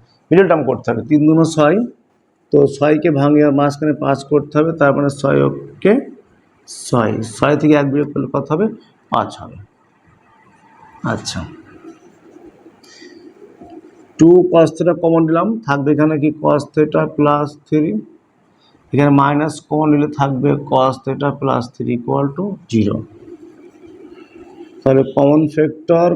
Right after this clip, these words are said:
cos theta plus three, আর একটা হচ্ছে টু cos theta minus one equal to zero,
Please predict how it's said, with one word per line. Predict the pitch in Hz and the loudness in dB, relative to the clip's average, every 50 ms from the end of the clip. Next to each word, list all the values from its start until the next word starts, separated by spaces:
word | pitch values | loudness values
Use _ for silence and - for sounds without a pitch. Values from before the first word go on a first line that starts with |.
| - - - | -4 -2 0
cos | 156 143 139 - - | 0 0 0 -2 -6
theta | - - 160 160 160 | -8 -6 -6 -4 -2
plus | - 156 156 143 147 - - | -2 -2 -2 -2 -4 -6 -4
three, | - 156 151 170 180 185 208 220 - - _ _ _ _ _ _ _ _ _ - - | 0 2 2 4 2 2 0 -4 -8 -14 _ _ _ _ _ _ _ _ _ -6 -2
আর | 135 139 139 | -2 0 -2
একটা | 139 139 147 151 | -2 -4 -4 -6
হচ্ছে | 151 147 - 165 160 160 165 - - | -4 -4 -6 -6 -8 -8 -8 -4 -2
টু | 143 143 151 151 147 147 - | 0 2 2 0 0 -2 -2
cos | 147 143 139 135 123 - - | 0 0 0 0 -2 -6 -8
theta | 147 143 143 - 165 160 151 139 | -8 -8 -6 -4 -4 -2 -2 0
minus | 139 139 139 139 139 135 139 - - _ - 135 135 139 | 0 -2 -2 -2 -4 -4 -6 -10 -18 _ -4 0 2 2
one | 143 151 151 139 | 4 4 2 0
equal | 135 - - 135 135 123 123 | -2 -2 -2 -2 -2 -2 -4
to | 123 104 - | -6 -8 -6
zero, | 107 107 101 101 | -6 -6 -6 -8